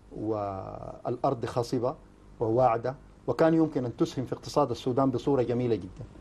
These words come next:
آه، لكن النزاعات دي قديمة جدًا جدًا. آه، تم التهاون زي ما أنت قلت، تم التفريط في أرض السودان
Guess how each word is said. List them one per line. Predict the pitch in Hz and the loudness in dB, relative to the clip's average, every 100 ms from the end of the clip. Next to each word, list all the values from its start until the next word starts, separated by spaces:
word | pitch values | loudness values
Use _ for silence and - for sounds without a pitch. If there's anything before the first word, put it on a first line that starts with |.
| - - - - - - - | -18 -18 -18 -18 -16 -10 2
آه، | 110 107 - | 4 6 6
لكن | 120 156 151 117 | 8 6 4 -4
النزاعات | 113 113 123 151 | -4 0 2 2
دي | 151 | -2
قديمة | 139 131 139 139 | -4 -2 0 0
جدًا | 117 127 127 | -2 -6 -6
جدًا. | 113 120 151 180 - - - - - - - - | -6 -6 -8 -10 -14 -20 -20 -20 -20 -20 -14 -10
آه، | 57 53 52 50 - 52 52 - - - - - - - - - - - | -8 -8 -8 -8 -8 -8 -8 -10 -10 -10 -10 -10 -12 -14 -14 -14 -2 4
تم | 190 175 | 6 6
التهاون | 160 - 123 143 156 139 | 6 4 6 6 6 4
زي | 120 | 2
ما | 117 | 0
أنت | 127 139 | 0 0
قلت، | 123 131 - 117 - | -2 -2 -2 -2 0
تم | 139 143 | 0 2
التفريط | 127 - 110 117 113 - - - - - - | 0 -4 -4 -2 -2 -4 -18 -20 -20 -20 -2
في | 127 147 | 0 2
أرض | 131 120 | 2 0
السودان | - 117 127 143 | -2 0 4 2